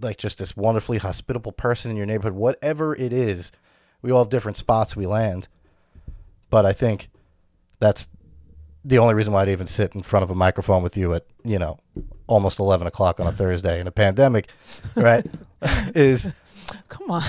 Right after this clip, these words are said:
Speaker 1: I want
Speaker 2: It's
Speaker 1: people to have
Speaker 2: fun.
Speaker 1: this experience. It's, it's a lot of fun, but I,
Speaker 2: <laughs>
Speaker 1: it, but I also think, like,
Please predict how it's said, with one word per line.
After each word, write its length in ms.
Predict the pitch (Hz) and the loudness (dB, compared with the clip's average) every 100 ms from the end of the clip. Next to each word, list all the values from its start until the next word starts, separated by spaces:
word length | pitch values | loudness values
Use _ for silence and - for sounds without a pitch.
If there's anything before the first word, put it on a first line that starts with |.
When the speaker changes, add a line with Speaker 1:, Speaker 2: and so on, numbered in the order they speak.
| - - _ - - | -8 -12 _ -10 4
Speaker 1:
I 140 | 123 | 6
want 220 | 127 147 | 8 4
Speaker 2:
It's 80 | - | 6
Speaker 1:
people 200 | 156 131 | 4 4
to 60 | 120 | 4
have 200 | 120 123 | 4 4
Speaker 2:
fun. 60 | |
Speaker 1:
this 180 | 127 123 | 2 -2
experience. 640 | - - 131 160 117 90 120 | -6 -6 -4 -2 -2 -4 -6
It's, 280 | 135 - _ | -6 -6 _
it's 240 | 131 127 | -6 -2
a 60 | 156 | 0
lot 220 | 160 151 | 4 4
of 60 | 113 | 2
fun, 320 | - 147 151 | 4 4 4
but 160 | 107 101 | 0 -2
I, 40 | |
Speaker 2:
<laughs> 60 | 95 | -2
Speaker 1:
it, 440 | - - 123 - | -4 -4 -4 2
but 140 | 135 120 | 6 8
I 80 | |
also 340 | 127 131 - 131 | 10 10 8 4
think, 200 | 123 131 | 4 6
like, 260 | 123 110 | 4 4